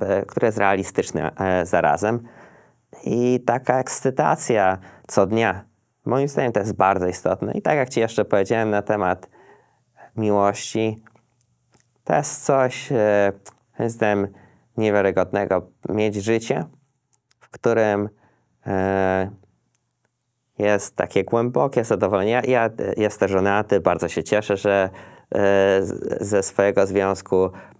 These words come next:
też mam psa, też oczekujemy niedługo dziecka. E, i mogę powiedzieć, bardzo mi, e,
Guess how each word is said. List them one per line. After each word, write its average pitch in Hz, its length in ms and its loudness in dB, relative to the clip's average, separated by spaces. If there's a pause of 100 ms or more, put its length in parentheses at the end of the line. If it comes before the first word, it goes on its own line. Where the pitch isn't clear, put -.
(160)
też - 160 -4
mam 90 140 -2
psa, 101 500 2
też 85 140 -2
oczekujemy 95 480 0
niedługo 95 300 2
dziecka. 101 560 0 (500)
E, 95 420 2 (600)
i 113 360 0 (400)
mogę 170 140 0
powiedzieć, 151 540 -2 (2000)
bardzo 131 840 2
mi, 104 640 0 (580)
e, 98 540 4